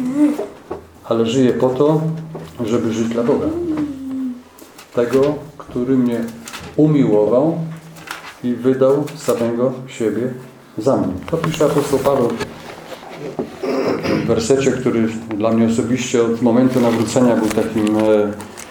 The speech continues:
takim właściwie hasłem czy mottem mego życia.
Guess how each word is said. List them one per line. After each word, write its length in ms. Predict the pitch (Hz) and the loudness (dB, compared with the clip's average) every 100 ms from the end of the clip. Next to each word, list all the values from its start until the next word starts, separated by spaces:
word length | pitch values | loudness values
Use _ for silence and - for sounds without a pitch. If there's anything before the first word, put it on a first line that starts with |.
| - - - - - - - - - | -14 -12 -12 -16 -18 -18 -18 -10 -4
takim 300 | 110 - 113 | -4 0 0
właściwie 400 | 107 - 117 113 | 0 -2 -2 0
hasłem 520 | - 135 135 131 123 | 2 2 2 2 2
czy 160 | - 120 | 4 4
mottem 480 | 131 147 - 117 | 4 2 2 2
mego 240 | 110 107 107 | 4 2 0
życia. 360 | 104 101 127 | -2 -2 -2